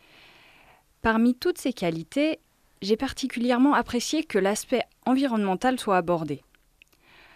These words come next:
Fast fashion, greenwashing, fripe, upcycling ou seconde main, il est temps de découvrir toutes les coulisses du prêt-à-porter et d'adopter de nouvelles manières de créer et de consommer.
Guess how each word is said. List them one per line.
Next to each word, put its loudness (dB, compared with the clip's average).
Fast -2
fashion, 0
greenwashing, 0
fripe, -4
upcycling 2
ou -6
seconde 2
main, 2
il -2
est -2
temps 2
de 2
découvrir -4
toutes -2
les 0
coulisses -4
du -8
prêt-à-porter -6
et 2
d'adopter 0
de -2
nouvelles 0
manières 0
de -8
créer -4
et -4
de -6
consommer. -6